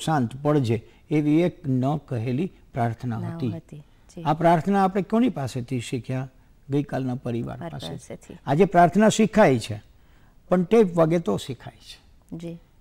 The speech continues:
Speaker 1: એટલે જે ગઈકાલના પરિવારો હતા, એ બહુ, બહુ આદર્શ હતા એવું નથી કહેતો, પણ આદર્શ તો જરૂર હતા.
Speaker 2: જી.
Speaker 1: ઝઘડો થાય તોય કોઈ બે જણા છોડાવનારા હતા.
Speaker 2: જી.
Speaker 1: મને પણ એવું યાદ છે કે મારા મામાઓ જ્યારે બહુ ભાગ્યે ઝઘડે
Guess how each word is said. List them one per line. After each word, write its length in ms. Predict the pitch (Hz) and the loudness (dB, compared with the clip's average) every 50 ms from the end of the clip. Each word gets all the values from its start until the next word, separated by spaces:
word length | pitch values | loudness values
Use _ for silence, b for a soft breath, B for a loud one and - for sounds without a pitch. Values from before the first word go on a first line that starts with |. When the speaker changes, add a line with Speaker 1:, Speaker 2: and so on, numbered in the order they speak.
| _ - | _ -8
Speaker 1:
એટલે 260 | 147 139 160 156 160 | -6 -2 0 2 2
જે 120 | 156 156 139 | 4 2 2
ગઈકાલના 480 | 135 135 127 127 - 165 202 233 262 | 2 2 0 4 4 6 6 6 6
પરિવારો 520 | 269 233 233 220 226 220 208 196 185 160 127 | 6 6 6 6 6 6 6 6 4 4 2
હતા, 360 | 123 139 - - 143 - - | 0 -2 -4 -6 -8 -6 -6
એ 140 | - 208 233 | -4 -2 0
બહુ, 280 | 247 226 285 285 262 - 170 | 2 2 2 2 0 0 2
બહુ 220 | 156 165 185 220 | 4 4 6 6
આદર્શ 380 | 240 233 226 208 254 208 - 233 | 6 6 8 6 6 6 4 0
હતા 220 | 226 214 240 240 | 0 2 2 2
એવું 200 | 240 233 233 226 | 4 4 4 4
નથી 240 | 226 208 - 247 208 | 4 4 2 0 -2
કહેતો, 380 | 143 139 113 - - - 110 - _ _ _ _ _ _ - | 0 -2 -4 -4 -6 -12 -16 -16 _ _ _ _ _ _ -2
પણ 120 | - - 127 | 0 2 2
આદર્શ 380 | 127 143 143 151 156 127 - | 4 2 4 4 4 2 2
તો 120 | - 180 160 | 2 2 4
જરૂર 360 | 127 139 151 139 143 - 120 | 4 4 2 2 -2 -6 -10
હતા. 360 | 110 - _ - - - 180 | -12 -14 _ -20 -16 -14 -12
Speaker 2:
જી. 240 | 170 - 185 165 165 - - - | -10 -10 -10 -10 -12 -8 0 4
Speaker 1:
ઝઘડો 300 | 180 208 214 277 302 311 | 6 6 8 8 6 8
થાય 200 | 208 240 285 311 | 8 8 6 6
તોય 200 | 262 302 277 269 | 6 4 2 4
કોઈ 160 | 214 262 233 | 4 4 4
બે 200 | 196 175 208 240 | 6 8 8 8
જણા 400 | 208 196 214 226 240 220 226 233 208 - - | 8 6 4 4 4 2 2 -2 -4 -4 -2
છોડાવનારા 480 | 180 190 190 185 180 165 135 117 113 | 2 6 6 6 6 6 4 2 0
હતા. 340 | 117 117 120 - 135 120 - b b b b b b b - - | -2 -8 -10 -10 -12 -14 -14 b b b b b b b -14 -10
Speaker 2:
જી. 320 | 180 175 180 170 151 151 - _ - _ - _ _ _ _ _ - | -8 -4 -4 -4 -6 -8 -12 _ -20 _ -20 _ _ _ _ _ -2
Speaker 1:
મને 180 | 139 156 190 208 | 2 4 6 6
પણ 140 | 196 220 208 | 6 8 8
એવું 180 | 202 190 170 | 8 8 8
યાદ 200 | 170 160 147 135 | 8 8 6 6
છે 160 | - 131 139 | 4 0 0
કે 80 | 131 120 | 0 2
મારા 200 | 131 139 139 131 | 2 2 2 2
મામાઓ 440 | 135 135 131 131 143 143 143 143 131 | 2 2 2 2 2 0 0 -2 0
જ્યારે 460 | 123 135 135 131 135 135 139 139 - - - | 0 0 0 0 0 0 -2 -2 -6 -6 -6
બહુ 240 | 147 185 262 302 320 | -2 0 0 0 0
ભાગ્યે 580 | 208 135 131 139 120 120 135 156 151 131 120 - | -2 -2 -4 -2 -2 0 2 2 2 2 2 0
ઝઘડે 440 | 131 120 113 151 185 190 151 117 | 0 2 4 4 4 4 2 0